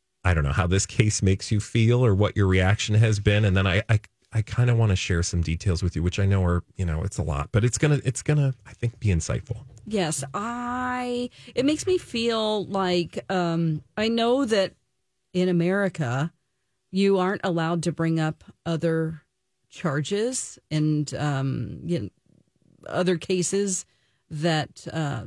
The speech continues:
Speaker 2: the defendant has been involved in. But I think that in context of all the allegations, the jury should know those things, you know, a-, and to have a fair trial, it's usually not allowed. I don't know what it's like in Britain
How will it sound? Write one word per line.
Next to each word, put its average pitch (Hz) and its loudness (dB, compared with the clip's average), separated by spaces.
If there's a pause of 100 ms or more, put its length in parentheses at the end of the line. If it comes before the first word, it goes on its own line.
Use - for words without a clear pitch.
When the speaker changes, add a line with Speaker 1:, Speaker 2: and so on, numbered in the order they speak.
(160)
Speaker 2:
the 170 0
defendant 165 0
has 160 0
been 160 0
involved 147 0
in. 247 0
But 226 -2
I 202 0
think 277 -4
that 151 0 (440)
in 185 2
context 254 -2
of 160 -2
all 226 -2
the 190 0
allegations, 139 -4 (960)
the 196 2
jury 240 0
should 180 0
know 180 4
those 147 -2
things, 104 -10 (120)
you 190 0
know, 175 2
a-, - -2
and 208 0
to 208 0
have 220 -2
a 208 0
fair 185 0
trial, 165 0 (680)
it's 202 -2
usually 190 2
not 165 2
allowed. 151 0
I 175 0
don't 185 0
know 185 0
what 165 0
it's 147 -8
like 226 0
in 226 -2
Britain 254 -2